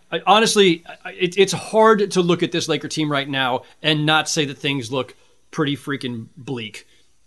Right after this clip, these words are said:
and that LeBron can't get back soon enough. But again, it's an abdominal. You cannot mess around with that. That could, could severely crimp the rest of his career if they don't take care of it right, if he r-, were to rush it back. Um,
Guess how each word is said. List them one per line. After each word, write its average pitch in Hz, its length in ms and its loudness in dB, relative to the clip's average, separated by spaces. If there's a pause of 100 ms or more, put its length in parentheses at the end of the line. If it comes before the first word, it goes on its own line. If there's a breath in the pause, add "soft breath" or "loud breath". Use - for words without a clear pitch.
and 143 340 0
that 151 120 0
LeBron 175 340 2
can't 175 200 0
get 160 140 -2
back 147 180 0
soon 160 220 -2
enough. 143 300 -2
But 160 120 -4
again, 143 240 0
it's 127 100 -8
an 160 60 -2
abdominal. 139 500 0
You 131 120 -12
cannot 151 440 -2
mess 143 200 -2
around 131 300 -2
with 127 120 -6
that. 131 300 -2 (220)
That 139 240 -2
could, 139 220 -8 (220)
could 127 260 -6
severely 135 500 -6
crimp 127 240 -6
the 131 100 -8
rest 131 220 -6
of 113 60 -12
his 127 140 -8
career 131 440 -6 (160 loud breath)
if 127 120 -12
they 135 60 -8
don't 120 140 -10
take 117 180 -12
care 143 160 -2
of 131 80 -2
it 127 80 -10
right, 131 200 -4
if 120 80 -8
he 120 80 -12
r-, 120 160 -12
were 131 200 -10
to 120 60 -12
rush 123 260 -8
it 110 120 -16
back. 131 380 -2 (540 soft breath)
Um, 123 480 -2